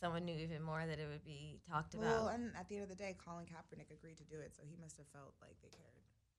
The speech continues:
Speaker 2: You know what I mean?
Speaker 1: I d-,
Speaker 2: 'Cause
Speaker 1: th-,
Speaker 2: he's not a
Speaker 1: and
Speaker 2: man
Speaker 1: he
Speaker 2: that does some shit
Speaker 1: No,
Speaker 2: just
Speaker 1: but he's
Speaker 2: 'cause.
Speaker 1: also a businessman, and at the end of the day, the message is greater than wh-, whoever, you know, he has a agenda, and I think that's great, and obviously we know where his, but, you know, why not? I would fucking do it, too.
Speaker 2: Yeah,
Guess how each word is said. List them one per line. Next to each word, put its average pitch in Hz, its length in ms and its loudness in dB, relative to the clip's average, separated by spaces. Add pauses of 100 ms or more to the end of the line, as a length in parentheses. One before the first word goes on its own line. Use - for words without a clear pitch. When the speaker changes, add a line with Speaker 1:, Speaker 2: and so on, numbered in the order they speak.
Speaker 2:
You 185 100 -10
know 175 60 -6
what 175 100 -8
I 190 80 -12
mean? 185 180 -12
Speaker 1:
I - 40 8
d-, - 100 8
Speaker 2:
'Cause 190 100 2
Speaker 1:
th-, 269 100 10
Speaker 2:
he's 208 120 0
not 185 140 6
a 180 40 8
Speaker 1:
and 175 80 6
Speaker 2:
man 269 120 12
Speaker 1:
he - 60 10
Speaker 2:
that 165 140 4
does 165 220 6
some 156 140 -4
shit - 180 -2
Speaker 1:
No, 220 280 10
Speaker 2:
just 175 40 2
Speaker 1:
but 196 100 8
he's 247 140 6
Speaker 2:
'cause. 220 100 2
Speaker 1:
also 240 340 4
a 185 40 0
businessman, 165 720 -4
and 160 100 -4
at 165 120 -4
the - 60 -6
end 170 80 -6
of - 80 -10
the 160 80 -8
day, 156 280 2
the 160 140 -2
message 160 680 2
is 160 140 -8 (100)
greater 156 460 -6 (500)
than 196 280 10
wh-, - 240 0
whoever, 202 540 6
you 220 100 -6
know, 196 120 4
he 254 220 -2
has 175 280 0
a 160 280 0
agenda, 156 380 -4 (120)
and 151 100 0
I 147 40 -4
think 160 220 -8
that's 165 240 -4
great, 156 260 -4
and 139 120 -6
obviously 151 300 -4
we 147 60 -10
know 147 120 -6
where 147 120 -8
his, 156 340 -6
but, 92 240 -6
you 226 100 -10
know, 175 140 -8 (160)
why 165 140 -2
not? 170 240 2 (120)
I - 40 -2
would 165 160 -4
fucking 170 280 -6
do 185 120 -10
it, 202 120 -10
too. 226 160 -6 (200)
Speaker 2:
Yeah, 277 80 -14